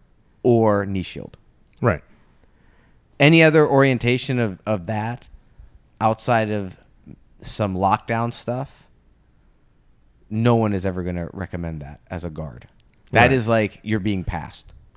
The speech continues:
Speaker 2: Yeah, yeah, exactly. 'Cause you, you've given them access
Speaker 1: Those
Speaker 2: to your upper body.
Speaker 1: orientations are you're getting passed.
Speaker 2: It's either you need to be underneath their hips, avoiding their upper body altogether, or you need to be keeping their upper body off of you
Speaker 1: Mm-hmm.
Speaker 2: with your shins. And it's up to you to figure out which ones you like.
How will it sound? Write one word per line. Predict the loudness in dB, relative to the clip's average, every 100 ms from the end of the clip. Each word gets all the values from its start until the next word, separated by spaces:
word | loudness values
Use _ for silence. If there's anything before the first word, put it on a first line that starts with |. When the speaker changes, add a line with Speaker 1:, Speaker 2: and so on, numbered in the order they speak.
| _ _ 6
Speaker 2:
Yeah, | 8 8
yeah, | 6
exactly. | 2 2 0 2
'Cause | 2 4
you, | 2
you've | 2 2
given | 4 4
them | 4
access | 2 6
Speaker 1:
Those | 6
Speaker 2:
to | 8
your | 6
upper | 6
body. | 4 4
Speaker 1:
orientations | 4 4
are | 4
you're | 4
getting | 4 2 2
passed. | 4
Speaker 2:
It's | 4
either | 6
you | 6 6
need | 6
to | 6
be | 6
underneath | 8 6 4
their | 2
hips, | 2 2 0 -4 -8 2
avoiding | 4 8 6
their | 6 2
upper | 2 2
body | 2 2
altogether, | 0 -2 0 0 0 -2 -6 -10 _ _ _ _ _
or | 2 4
you | 4 4
need | 4 2
to | -2
be | -2 -2 -6
keeping | -4 -2 0
their | -2
upper | -4 -4
body | -4 -4
off | -6 -8 -6
of | -4
you | -4
Speaker 1:
Mm-hmm. | -6
Speaker 2:
with | -8 -10
your | -12 -14 -14
shins. | -6 -4 -4 -8 -18 -20 -20 -20 -12 0
And | 4 4
it's | 2
up | -2
to | -2
you | -2 0
to | -2 -6 -10
figure | -4 -2
out | -4
which | -8 -12 -6
ones | -4 -2
you | -4 -8
like. | -12 -14